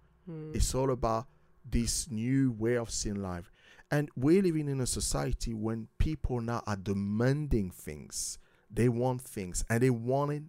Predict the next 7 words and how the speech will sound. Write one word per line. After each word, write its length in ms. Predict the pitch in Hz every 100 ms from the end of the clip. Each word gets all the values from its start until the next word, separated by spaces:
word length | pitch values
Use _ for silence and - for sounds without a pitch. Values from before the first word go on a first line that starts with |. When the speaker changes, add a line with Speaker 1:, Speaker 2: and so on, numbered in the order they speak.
| -
Speaker 2:
now. 680 | 90 90 92 90 80 67 - _ _
Speaker 1:
Mm. 220 | 156 147 -
Speaker 2:
You 80 |
know, 180 | 92 85 - - -
this 200 | 117 -
kind 240 | 147 151
of 160 | 127